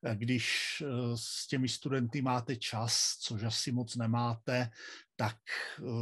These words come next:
můžete vyzkoušet. No a můžeme se pustit do toho našeho povídání.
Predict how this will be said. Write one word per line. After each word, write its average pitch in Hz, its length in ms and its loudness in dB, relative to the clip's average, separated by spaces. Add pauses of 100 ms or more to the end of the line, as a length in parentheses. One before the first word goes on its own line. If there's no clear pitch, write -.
(100)
můžete 120 440 2
vyzkoušet. 107 720 -2 (560)
No 131 300 4
a 127 420 6
můžeme 170 800 6 (120)
se - 240 0
pustit 165 520 -2
do 151 260 6
toho 165 220 6
našeho 165 380 4
povídání. 110 1160 4